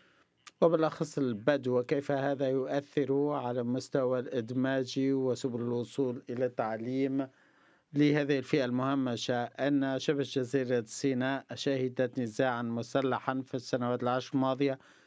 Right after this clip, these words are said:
بين القوات المسلحة المصرية وداعش، سجل فيها انتهاكات خطيرة حقوق الإنسان من جانبين واعتداءات عنيفة، منها اعتداء على الم-،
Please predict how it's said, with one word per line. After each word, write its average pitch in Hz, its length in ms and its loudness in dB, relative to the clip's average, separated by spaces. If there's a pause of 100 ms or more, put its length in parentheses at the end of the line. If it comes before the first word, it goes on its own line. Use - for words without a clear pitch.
(200)
بين 160 200 2
القوات 156 640 0
المسلحة 139 640 0
المصرية 139 880 0
وداعش، 127 840 0 (840)
سجل 143 540 2
فيها 143 320 0
انتهاكات 135 680 0
خطيرة 127 400 0
حقوق 127 280 0
الإنسان 127 360 -2
من 123 60 -2
جانبين 131 840 0
واعتداءات 131 1040 0
عنيفة، 131 840 0
منها 135 600 0
اعتداء 127 600 -2
على 127 400 -2
الم-، 123 360 -4